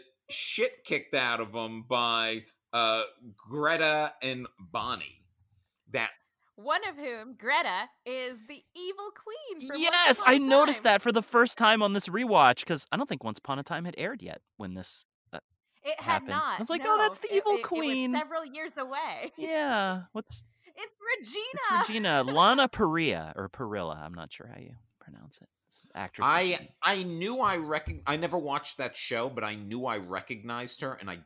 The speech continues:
Speaker 1: didn't know where. And now I know it's from watching many commercials for <laughs> Once Upon a Time.
Speaker 3: <laughs>
Speaker 2: I only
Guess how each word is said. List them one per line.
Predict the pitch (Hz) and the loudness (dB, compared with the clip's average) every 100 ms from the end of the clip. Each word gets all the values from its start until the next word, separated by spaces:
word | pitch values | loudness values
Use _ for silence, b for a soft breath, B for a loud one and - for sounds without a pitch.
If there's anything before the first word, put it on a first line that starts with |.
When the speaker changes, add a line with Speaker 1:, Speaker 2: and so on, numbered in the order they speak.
| _ | _
Speaker 1:
didn't | 120 104 113 | -10 -10 -12
know | 101 101 98 95 92 95 _ _ _ _ | -14 -8 -6 -6 -6 -12 _ _ _ _
where. | 85 80 87 95 127 220 220 _ _ _ _ _ | -18 -10 -6 -4 -6 -10 -16 _ _ _ _ _
And | 101 104 104 | -6 -6 -2
now | 113 117 | -2 -2
I | 117 120 | -4 -4
know | 139 127 | -4 -4
it's | 110 | -6
from | - 113 107 | -10 -12 -12
watching | 98 113 107 120 98 | -8 -8 -8 -10 -10
many | 101 110 113 107 - | -6 -6 -8 -14 -12
commercials | 131 117 147 135 - 82 92 | -10 -6 -6 -6 -10 -14 -14
for | - 170 | -2 -2
<laughs> | |
Once | 139 143 180 - | 0 0 2 4
Upon | 226 - 147 - | 4 4 0 0
a | |
Time. | 330 - 269 302 277 285 - | -2 2 2 2 2 0 0
Speaker 3:
<laughs> | 247 302 302 208 - 202 - b b b b b - | -4 -4 -4 -8 -8 -12 -12 b b b b b 0
Speaker 2:
I | 311 | 2
only | 359 415 427 | 2 -2 -6